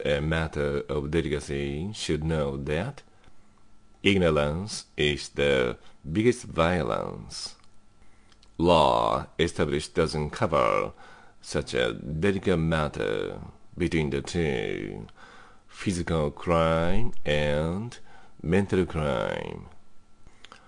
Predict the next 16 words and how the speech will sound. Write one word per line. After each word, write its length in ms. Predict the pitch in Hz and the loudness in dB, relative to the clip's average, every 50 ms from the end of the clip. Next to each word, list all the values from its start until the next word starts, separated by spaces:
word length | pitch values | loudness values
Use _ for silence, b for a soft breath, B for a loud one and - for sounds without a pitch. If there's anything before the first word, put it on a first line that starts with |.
| B B B B - | B B B B -12
Now, 960 | - 113 - 85 82 78 69 67 67 62 55 50 50 50 53 55 53 57 69 - - B B B B B B B | -8 -4 -2 0 0 0 0 0 -2 0 0 0 -2 -2 -4 -4 -6 -8 -10 -10 -10 B B B B B B B
we 80 | - 82 | -4 -2
began 240 | 85 85 90 87 80 | 2 2 2 2 2
to 200 | - 76 76 78 | 0 0 0 0
think 340 | - - - 127 110 - 85 | 0 0 2 2 2 2 0
of 560 | 80 76 69 67 64 60 62 62 64 69 71 | 0 2 2 2 0 0 -2 -4 -6 -4 -2
those 400 | 76 80 90 98 110 107 - - | 0 0 2 0 0 -4 -6 -4
things 800 | - 95 80 76 76 76 78 82 98 120 131 131 - - - b b b b b b b | -2 0 0 2 2 0 0 0 -2 -4 -4 -6 -6 -8 -10 b b b b b b b
quite 260 | - - 85 80 76 | -4 0 0 0 0
seriously. 1120 | - - - 98 92 87 87 85 87 90 87 - 73 67 64 64 58 50 50 50 50 58 - - - - - B B B B B B B B B B B B B B B | 0 0 2 4 4 6 4 4 2 0 -2 -4 -4 -2 0 0 0 0 -2 -4 -6 -8 -10 -14 -16 -16 -14 B B B B B B B B B B B B B B B
What 320 | - 73 87 92 101 113 | 0 2 4 6 6 4
is 240 | 120 117 110 - - | 4 0 -2 -2 -2
the 160 | - 90 85 | 0 2 2
meaning 560 | 82 80 82 90 104 113 104 95 82 78 73 | 2 2 2 4 4 4 4 2 0 0 0
of 240 | 71 69 65 64 64 | 0 -2 -2 -4 -6
crime? 840 | - - 82 76 73 67 65 55 50 50 50 50 50 50 50 - - | -6 -4 -2 -2 -2 -2 -4 -4 -4 -4 -6 -8 -8 -10 -12 -12 -14